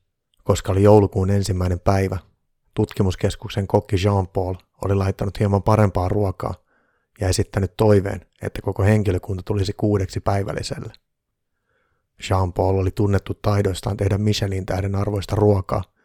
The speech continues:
vaikka tutkimuskeskuksen ruokavarastosta löytyi lähinnä säilykkeitä ja kuivamuonaa. Hän oli saanut muuten niin karuun kanttiiniin joulutunnelmaa kynttilöin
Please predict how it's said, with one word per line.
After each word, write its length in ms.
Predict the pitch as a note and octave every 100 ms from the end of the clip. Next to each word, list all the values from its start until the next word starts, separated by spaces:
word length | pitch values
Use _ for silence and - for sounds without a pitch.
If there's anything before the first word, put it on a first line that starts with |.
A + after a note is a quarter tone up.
| _ _ _ _ -
vaikka 240 | F#2+ -
tutkimuskeskuksen 920 | G#2+ G2+ - F#2 - G#2 - - - F#2+
ruokavarastosta 840 | G#2 G2 G2 G2+ G2+ - G2+ G2
löytyi 300 | F#2+ G2+ G2
lähinnä 260 | G2 G#2
säilykkeitä 760 | F#2+ G#2 G2 F#2+ - - G#2 - - _ _ -
ja 80 | G#2
kuivamuonaa. 760 | G#2+ F#2+ F#2+ G2+ - A2+ A2+ A2+ _ _ _ _ _ _ _ _ _ _ _ _ _ _ _ _ _ _ _ _ _
Hän 200 | - F#2
oli 80 | F#2
saanut 320 | F2 F#2+ F#2
muuten 400 | G#2+ A2 G#2+ F#2+
niin 140 | F#2+ F#2
karuun 400 | G#2+ G#2 F#2 F2
kanttiiniin 640 | G#2 G2 - F#2+ F2+ F#2
joulutunnelmaa 760 | G#2 G2+ F#2 F#2+ F#2 F2+ F2+ F2+
kynttilöin 680 | A#2 G2 - G2+ F#2 G2